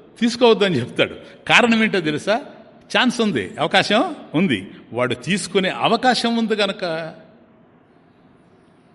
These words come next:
నువ్వు అది తీసుకోవద్దని చెప్తున్నాడు. ఇది తీసుకునే అవకాశం లేదు. సరేనా? అగ్నిం న పిబేత్. కాబట్టి ద్రవించినటువంటి అగ్నిని వాడు తాగేటువంటి ప్రసక్తే లేదు కనుక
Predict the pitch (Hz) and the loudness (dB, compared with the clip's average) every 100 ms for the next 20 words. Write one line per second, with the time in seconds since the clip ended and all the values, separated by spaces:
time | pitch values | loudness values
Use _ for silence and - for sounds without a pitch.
0 | _ _ _ 185 202 170 - 214 - 196 | _ _ _ 2 2 2 0 0 2 0
1 | 180 185 180 156 165 139 95 80 - - | 2 0 -2 -2 -2 -4 -4 -10 -20 -20
2 | - _ _ _ - 180 175 196 220 247 | -20 _ _ _ -6 -4 0 0 0 2
3 | 220 170 196 220 - 190 147 151 98 85 | 2 2 0 -2 -2 -2 2 0 -2 -8
4 | - - - _ _ _ _ _ _ _ | -18 -20 -20 _ _ _ _ _ _ _
5 | _ _ _ _ _ - 135 160 254 - | _ _ _ _ _ -8 -4 -2 -4 -8
6 | - - - - 127 120 156 240 208 170 | -16 -20 -20 -4 -4 2 4 4 2 0
7 | 180 160 165 127 - - - - - - | 0 2 2 2 -2 -18 -20 -20 -20 -2
8 | 151 151 139 226 277 - - - 123 - | 0 0 0 -2 -4 -12 -20 -20 -20 -18
9 | 101 104 139 202 202 208 190 180 160 127 | -10 -4 -2 -2 -2 -2 0 -2 0 0
10 | 120 113 147 165 202 135 - 135 160 175 | 0 0 0 2 0 0 -2 -2 2 0
11 | 165 160 147 - 190 202 226 240 190 185 | 0 -2 -2 -2 -2 -2 -2 0 2 2
12 | 202 202 196 190 160 139 | 2 0 -2 -2 -2 -2